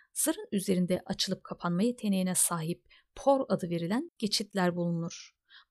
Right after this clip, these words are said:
Bunlar hücre zarındaki porlardan daha büyüktür. Bu porlardan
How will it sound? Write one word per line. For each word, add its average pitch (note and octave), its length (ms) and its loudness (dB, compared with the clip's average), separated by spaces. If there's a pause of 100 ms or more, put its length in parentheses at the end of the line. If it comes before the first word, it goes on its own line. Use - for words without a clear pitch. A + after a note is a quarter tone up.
Bunlar F3 380 2 (280)
hücre F3+ 260 0
zarındaki A3 580 2
porlardan F3+ 680 0
daha E3+ 240 -2
büyüktür. - 580 -8 (380)
Bu B3 160 -4
porlardan F3 760 2